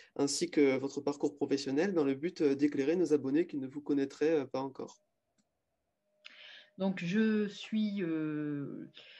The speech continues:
Speaker 2: militante, euh, de lutte ouvrière depuis que j'ai dix-huit ans. Depuis que j'ai dix-huit ans, j'ai rencontré des militants au lycée et, euh, je me suis engagée, euh, parce que, parce que je pense qu'il faut <laughs> changer toute la société. Voilà, c'est,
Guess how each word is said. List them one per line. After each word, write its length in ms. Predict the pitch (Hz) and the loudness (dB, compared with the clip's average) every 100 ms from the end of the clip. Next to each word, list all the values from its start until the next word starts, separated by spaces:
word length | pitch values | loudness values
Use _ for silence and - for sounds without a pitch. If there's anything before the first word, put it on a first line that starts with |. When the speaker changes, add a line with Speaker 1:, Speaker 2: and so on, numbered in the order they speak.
| - - - _ _ | -20 -20 -20 _ _
Speaker 2:
militante, 680 | 214 262 262 262 254 240 - | 8 10 8 6 6 6 4
euh, 360 | 196 196 196 | 0 2 2
de 120 | 185 190 | 2 2
lutte 260 | 196 208 | 2 0
ouvrière 420 | 196 196 202 208 | -2 0 2 2
depuis 300 | 180 175 - | 0 -4 -6
que 80 | - | -10
j'ai 140 | 147 170 | -6 -2
dix-huit 460 | 185 170 165 - | -2 -2 -4 -4
ans. 200 | 185 226 - _ _ _ - | -2 -2 -6 _ _ _ -10
Depuis 240 | 180 185 | -10 -6
que 40 | 170 | -6
j'ai 100 | 165 | -4
dix-huit 380 | 165 151 156 156 | -6 -8 -10 -6
ans, 200 | 175 262 | 0 0
j'ai 140 | 190 | -2
rencontré 500 | 170 160 165 170 196 | -8 -12 -10 -10 -8
des 140 | 180 | -6
militants 500 | 175 170 175 170 180 | -4 -4 -6 -8 -8
au 80 | 165 | -8
lycée 640 | 156 160 - 190 226 262 269 - - - _ | -10 -12 -8 -2 2 0 -2 -10 -20 -20 _
et, 260 | 180 202 190 | 0 2 2
euh, 140 | 170 | 0
je 160 | 165 170 | 0 -4
me 100 | 165 | -6
suis 200 | - 190 | -6 -6
engagée, 680 | 170 170 165 160 180 220 233 | -4 -2 -2 -2 0 2 4
euh, 260 | 160 151 151 - - - | 4 0 -4 -12 -14 -4
parce 260 | 175 - | -4 -4
que, 420 | - 208 202 190 | -6 -2 0 0
parce 220 | 175 156 - | -2 -8 -10
que 120 | 160 | -10
je 140 | 147 | -10
pense 380 | 143 214 226 233 | -6 0 0 0
qu'il 100 | 160 | -8
faut 180 | 165 160 | -10 -8
<laughs> 0 | |
changer 440 | - 208 175 165 190 | -2 2 2 2 -4
toute 200 | 190 165 | -8 -4
la 160 | 160 | -4
société. 680 | 170 196 - 196 180 180 233 | -2 -4 -4 -2 0 2 2
Voilà, 300 | 285 156 185 | 2 0 0
c'est, 300 | 247 160 151 | 0 -4 -6